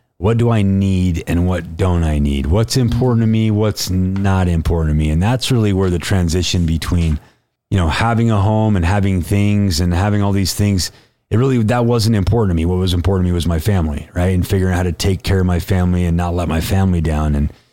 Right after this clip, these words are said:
and make sure that what they needed, they got and stuff like that. And that was, that was also my family at work.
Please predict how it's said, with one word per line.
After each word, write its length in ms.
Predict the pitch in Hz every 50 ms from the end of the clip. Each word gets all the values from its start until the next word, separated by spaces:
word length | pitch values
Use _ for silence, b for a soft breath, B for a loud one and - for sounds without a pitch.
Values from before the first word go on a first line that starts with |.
| b b b
and 80 | - 98
make 180 | 101 98 92 80
sure 180 | - - 104
that 120 | 98 98 92
what 200 | 95 98 87 -
they 160 | 98 92 87
needed, 340 | 90 90 90 90 90 82 76
they 160 | 98 98 98
got 260 | 82 85 76 78 80
and 120 | 85 85
stuff 260 | - - - 95 82 -
like 200 | 95 90 82 -
that. 220 | 110 104 104 95
And 120 | 90 92
that 120 | 98 104 107
was, 140 | 104 98 92
that 180 | 98 110 110 104
was 160 | 101 101 90 101
also 260 | 104 117 - - 123
my 200 | 107 98 90 85
family 500 | - - - - - 104 98 95 92 87
at 100 | 80 80
work. 440 | 82 110 131 110 104 104 - -